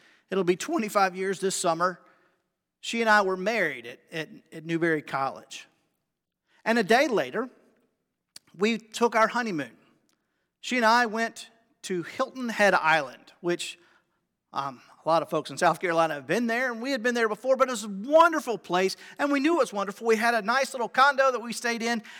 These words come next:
a-, and we got there on Sunday, and, and then Monday was a great day. I remember laying out on the beach next to her and just thinking, "You know, this is wonderful. We finally made it. We finally get to begin our life together, and this is great.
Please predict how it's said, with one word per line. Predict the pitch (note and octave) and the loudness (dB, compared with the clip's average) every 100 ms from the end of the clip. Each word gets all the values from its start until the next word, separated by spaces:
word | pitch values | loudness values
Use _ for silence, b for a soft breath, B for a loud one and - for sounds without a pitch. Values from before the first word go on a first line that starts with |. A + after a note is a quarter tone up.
| - | 0
a-, | A3 G3 | 2 2
and | A3 | -2
we | G3+ | -4
got | G3 C#4+ D4 | 2 4 4
there | A#3+ A#3+ G3 | 0 0 0
on | F#3 | -4
Sunday, | - D4+ C#4+ B3 B3 G#3+ | -2 0 0 0 0 -2
and, | F3 E3 B - | -4 -8 B -6
and | G#3+ | -2
then | A#3+ A3 | 0 0
Monday | A#3 C4+ B3 A3+ | 0 -2 0 -2
was | G3 | -2
a | F3 | -6
great | D3+ F3+ F3 D#3+ | -4 0 0 -2
day. | D3 B2 - b b - | -10 -12 -18 b b 2
I | A3+ D4 | 6 8
remember | C4 C#4 B3+ | 6 2 2
laying | G3+ G3+ B3 A#3+ | 2 0 -4 -4
out | A#3 A#3 | -4 -4
on | |
the | F#3 | -6
beach | E3 G#3 - | -6 -6 -4
next | F3+ F#3 - | -2 -4 -6
to | G#3 | -4
her | G3 | -2
and | D#3+ E3 D#3+ | -2 -4 -6
just | G#3 F#3 - | -4 -4 -6
thinking, | F#3 F3 D#3+ C3 b b b b b b b - | -8 -6 -8 -8 b b b b b b b -10
"You | B3 | -8
know, | G#3+ | -6
this | D#3 E4 D#3 | -4 -6 -6
is | C#3 | -12
wonderful. | C#3+ C#3 B2+ - C3 | -10 -10 -12 -18 -14
We | C#3+ | -14
finally | D3+ F#3+ F#3+ G3+ F3 | -8 -6 -4 -4 -8
made | C#3 B2+ B2 | -8 -12 -18
it. | - - _ _ _ _ _ _ _ _ _ _ | -20 -20 _ _ _ _ _ _ _ _ _ _
We | F#3+ | -8
finally | F3 - B3+ B3+ G#3 | -2 2 2 2 -4
get | E3 G3+ | -8 -8
to | F#3+ | -8
begin | D3 D#3 C3 G#3+ A3 | -6 -8 -4 -4 -2
our | D3+ | -4
life | C3+ D#3 E3+ | -2 0 0
together, | - D3 D3 C#3 | -6 -6 -6 -4
and | D3 D3 | -6 -4
this | F3 - | -2 -2
is | E3 | -6
great. | - B2+ A2 - | -10 -14 -16 -20